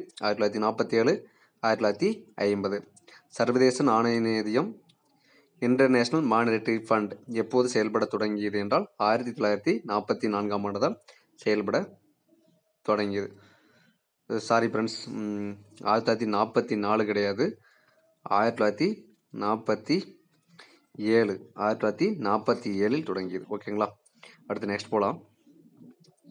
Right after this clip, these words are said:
Burton Woodsin இரட்டை அமைப்புகள் குறித்த பின்வரும்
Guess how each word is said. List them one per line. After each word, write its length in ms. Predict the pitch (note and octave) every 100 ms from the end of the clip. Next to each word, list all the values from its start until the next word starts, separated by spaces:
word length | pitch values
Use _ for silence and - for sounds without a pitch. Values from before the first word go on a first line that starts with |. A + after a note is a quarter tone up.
| - _ - _ _ _ _ F4 A#3+ B3 - _ _ _ _
Burton 520 | B2+ C#3 D#3 D#3+ E3+ D#3 -
Woodsin 440 | B2 B2 C#3 C#3+
இரட்டை 440 | A#2 B2 C3+ C#3+ C#3+ C#3+
அமைப்புகள் 600 | A#2 A#2+ A#2 A#2+ A2 E3 A#3+ _
குறித்த 320 | - A2+ A2+ D#3 D#3+
பின்வரும் 720 | - C3+ D3 C3 A#2 A2+ C#3+